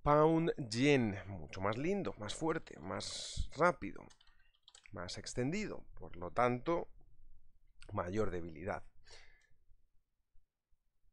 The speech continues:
Gracias, Joan. Muchas gracias, de verdad.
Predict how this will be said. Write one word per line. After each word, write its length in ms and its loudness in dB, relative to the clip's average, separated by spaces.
Gracias, 500 4
Joan. 300 4
Muchas 320 -6
gracias, 380 -2
de 60 -4
verdad. 380 -4